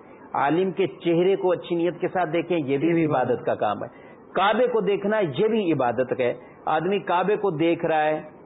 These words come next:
Speaker 1: اور صرف ناظر ہے کعبے کا،
Speaker 2: سبحان اللہ۔
Speaker 1: بظاہر کوئی اس وقت عبادت نہیں کر رہا، لیکن اس کا یہ دیکھنا ہی عبادت کے اندر
Speaker 2: کیا
Speaker 1: شمار
Speaker 2: بات
Speaker 1: ہے۔
Speaker 2: ہے، کیا
Speaker 1: تو
Speaker 2: بات۔
Speaker 1: وہاں آدمی اگر طواف کر کے تھک چکا ہے،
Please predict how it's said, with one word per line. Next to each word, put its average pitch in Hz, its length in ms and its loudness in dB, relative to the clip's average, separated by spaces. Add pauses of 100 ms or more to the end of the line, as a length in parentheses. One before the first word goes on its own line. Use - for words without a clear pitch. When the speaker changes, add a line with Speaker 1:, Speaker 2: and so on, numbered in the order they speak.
(100)
Speaker 1:
اور 160 420 2 (160)
صرف 214 240 0
ناظر 156 580 2
ہے 170 160 0
کعبے 127 360 0
کا، 107 220 0
Speaker 2:
سبحان - 280 -16
اللہ۔ 139 180 0
Speaker 1:
بظاہر 180 280 2
کوئی 214 200 0
اس 214 120 -4
وقت 196 260 -2
عبادت 165 400 0
نہیں 160 140 -2
کر 147 160 0
رہا، 175 100 2
لیکن 190 260 -2
اس 196 160 -4
کا 208 80 0
یہ 190 160 0
دیکھنا 175 420 -2
ہی 214 120 0
عبادت 143 380 -2
کے 143 60 -2
اندر 123 160 -2
Speaker 2:
کیا 175 240 -2
Speaker 1:
شمار 139 140 0
Speaker 2:
بات 131 120 -2
Speaker 1:
ہے۔ - 40 -2
Speaker 2:
ہے، - 280 -16
کیا 160 120 -2
Speaker 1:
تو 180 160 0
Speaker 2:
بات۔ 151 100 -2
Speaker 1:
وہاں 185 280 0
آدمی 165 400 0
اگر 160 200 0 (200)
طواف 143 380 0
کر 165 140 0
کے 170 140 0
تھک 175 260 -6
چکا 165 260 -2
ہے، 165 120 0